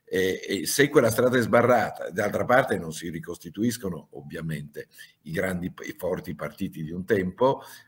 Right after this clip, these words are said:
eh, noi do-, dobbiamo capire come si fa, come si fa a sopravvivere in questa situazione. Ehm, m-, magari proprio, sarà proprio un rafforzamento europeo a aiutarci e a trascinarci, questo,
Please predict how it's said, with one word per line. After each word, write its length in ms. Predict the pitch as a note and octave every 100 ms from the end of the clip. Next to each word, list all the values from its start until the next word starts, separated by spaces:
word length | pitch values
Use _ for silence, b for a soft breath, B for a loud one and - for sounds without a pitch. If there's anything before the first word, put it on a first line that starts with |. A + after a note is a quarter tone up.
| _
eh, 360 | - - - -
noi 560 | D#2+ F2 A#2 F2 D#2
do-, 220 | - D2+ D#2 C2+ C#2
dobbiamo 380 | - C#2+ E2 D#2+
capire 480 | D#2 - F#2+ G2 A2
come 160 | F#2
si 160 | E2 -
fa, 380 | - E2 E2+ D#2+ b b b
come 220 | - F2+
si 180 | E2+ -
fa 320 | E2+ F2 D#2+
a 40 | E2
sopravvivere 840 | - - - D2+ E2+ D#2+ E2 D#2+
in 80 | D2+
questa 260 | D#2+ -
situazione. 840 | D2 D2+ D#2 D2+ - A2+ F2+ C#2+ - B B B B -
Ehm, 500 | F#2+ E2+ D#2+ D2+ C#2+ - - _ -
m-, 300 | F2+ F#2+ F#2+ -
magari 540 | G2+ A#2 G#2+ B2 A#2
proprio, 420 | F#2 F#2 F#2+ F2
sarà 280 | - E2+ F2
proprio 400 | - F#2 G2 F2
un 220 | E2+ E2
rafforzamento 720 | D#2+ E2 - F2 F2+ F2 -
europeo 680 | D#2+ D#2+ D#2+ E2+ F2 E2 D2+ B B B -
a 120 | D#2
aiutarci 720 | D#2+ F2+ F2 F2+ F2 - E2
e 40 | D#2
a 60 |
trascinarci, 840 | D2 D#2 D#2 - F#2+ F#2+ - - -
questo, 520 | - D#2+ - D2 -